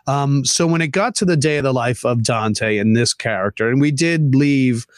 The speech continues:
I believe, the shooting towards the end of the film, uh, shooting schedule. Uh, the shooting was at the end of the shooting schedule. Um, so in that sense, I knew it was quite simple,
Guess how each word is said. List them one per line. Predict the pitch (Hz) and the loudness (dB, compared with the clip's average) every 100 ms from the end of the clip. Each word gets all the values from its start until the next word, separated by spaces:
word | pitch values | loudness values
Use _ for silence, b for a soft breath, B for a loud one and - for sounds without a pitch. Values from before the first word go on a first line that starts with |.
| B B | B B
I | 127 | -2
believe, | 131 135 127 123 | 0 2 0 0
the | 120 | -2
shooting | - 139 131 120 | 0 0 0 0
towards | 113 123 113 107 | 0 0 0 0
the | 113 113 | 0 0
end | 123 110 | 2 0
of | |
the | 107 | 0
film, | 104 - 117 110 107 - _ _ _ _ | -2 -2 0 2 0 -2 _ _ _ _
uh, | 120 113 104 92 92 85 98 | -4 -2 -2 -4 -8 -14 -8
shooting | - 175 160 139 | -4 0 0 0
schedule. | 123 147 135 107 87 - - _ | -2 -4 -4 -4 -6 -6 -20 _
Uh, | 104 92 90 - - _ _ _ - | -4 -2 -4 -8 -14 _ _ _ -4
the | |
shooting | 113 - 196 151 127 | -2 0 0 2 0
was | 120 117 | 0 0
at | 120 | -2
the | 110 101 | -2 -2
end | 127 117 | -2 0
of | 104 | 0
the | 104 | 0
shooting | 95 - 123 123 117 98 | -2 -2 0 0 0 -2
schedule. | - 110 98 - 78 B B B - | -2 -2 -2 -2 -6 B B B -4
Um, | 156 156 147 139 - _ _ _ _ | 0 2 0 -2 -4 _ _ _ _
so | - - 175 165 156 151 - _ - | -6 -2 2 2 2 0 -6 _ -4
in | 170 | 0
that | 170 208 247 | 2 0 0
sense, | - 156 143 131 - - _ _ 156 | 0 0 0 -2 -4 -8 _ _ -4
I | 165 | 0
knew | 185 | 2
it | 185 | 2
was | 147 - | 0 -2
quite | - 139 131 | -2 -2 -2
simple, | - 131 120 135 120 113 | -2 -2 -2 -2 -2 -4